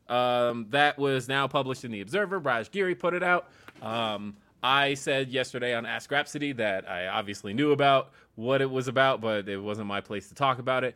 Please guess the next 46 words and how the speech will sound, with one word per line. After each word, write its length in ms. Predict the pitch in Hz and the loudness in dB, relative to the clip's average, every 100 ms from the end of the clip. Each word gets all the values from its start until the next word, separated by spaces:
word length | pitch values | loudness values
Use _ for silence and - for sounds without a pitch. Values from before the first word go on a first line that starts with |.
| - _ | -12 _
And 180 | 110 110 | -4 -4
a 40 | |
big 280 | 98 123 120 | -2 -4 -4
part 220 | 139 123 | -2 -2
of 100 | 117 | 0
why 140 | 113 113 | 0 0
it 60 | |
wasn't 200 | 104 110 104 | 0 -6 -8
my 80 | |
place 220 | 98 98 - | -8 -12 -8
to 60 | |
talk 180 | 120 110 | -8 -4
about 180 | 123 127 | -2 -4
it, 80 | 98 | -6
and 100 | 90 | -14
still 300 | - 151 131 | -2 0 0
isn't 220 | 113 107 | -2 -4
my 100 | 90 | -8
place 220 | 101 95 | -8 -10
to 80 | 98 | -6
talk 160 | 95 92 | -8 -6
about 160 | 90 | -10
the 80 | 87 | -10
details, 460 | 90 87 95 85 - - - | -14 -12 -10 -10 -12 -20 -10
was 340 | 110 110 110 95 | -2 -2 -2 -6
the 100 | 104 | -4
part 340 | 110 104 - | -2 -2 -4
that, 340 | 101 98 95 - - | -4 -2 -4 -8 -8
um, 480 | 92 85 85 82 - | -6 -6 -8 -14 -12
oh 120 | 92 95 | -6 -6
yeah, 140 | 90 90 | -6 -8
I 40 | |
will 100 | 90 | -10
just 160 | 90 85 | -14 -12
gloss 260 | 101 98 98 | -8 -8 -8
on 80 | 95 | -10
this 100 | 87 | -12
briefly. 360 | 92 - - _ _ _ - | -16 -18 -20 _ _ _ -10
Uh, 200 | 101 95 | -6 -6
the 80 | 92 | -6
part 400 | - 127 - - | 0 2 0 -4
Raj 240 | 113 104 95 | -2 -2 -2
Giri 200 | 101 92 | -6 -6
mentioned 360 | 92 95 87 - | -10 -12 -12 -10
about, 400 | 92 92 90 - _ _ - | -6 -4 -6 -10 _ _ -10
um, 440 | 82 82 80 80 | -8 -8 -10 -12